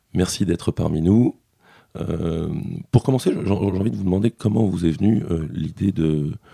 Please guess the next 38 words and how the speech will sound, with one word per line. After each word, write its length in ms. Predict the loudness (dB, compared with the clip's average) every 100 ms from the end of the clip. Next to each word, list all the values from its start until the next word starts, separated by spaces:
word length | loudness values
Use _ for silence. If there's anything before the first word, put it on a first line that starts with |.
| -20 -20 _
de, 220 | -8 -6 -6
de 120 | -4
réaliser 440 | 0 2 2 2 0
ce 140 | 0
livre. 340 | 4 6 4 0 -12 -20 -18 -10
Euh, 200 | -8 -8
après 220 | -8 -12
tout, 340 | -2 0 2
euh, 180 | 0 0
la, 540 | 0 0 -2 -8 -10 -12
la 80 | -14
fille 160 | -12
de 60 | -6
Louis 160 | -6 -4
seize 340 | 2 2 2
et, 240 | 0 -4 -8 -14 -20 -14
et 100 | -8
de 60 | -6
Marie-Antoinette, 600 | -4 -2 -2 0 2 0
c'est 160 | 0 -12
pas 160 | -12 -16 -16
un 40 |
sujet, 480 | -12 -8 -4 -2 -2
euh, 360 | -2 -4 -6
forcément 680 | -8 -10 -12 -12 -12 -8 -8
tout 160 | -10 -12 -14
à 20 |
fait 220 | -6 -6
d'actualité. 920 | -2 -4 -4 -4 -2 -2 0 0 0 -6 -18 -20 _ -4
Euh, 300 | -2 0 0
quelle 160 | 4 6
est 60 |
la, 380 | 6 4 0 -6 -10 -20 -20 _ 0
la 100 | 4
genèse 480 | 8 8 8 6 4
du, 340 | 2 2 0 -6 -12 -12 -16 _ _ _ -8
du 200 | 0 4
livre ? 380 | 8 8 8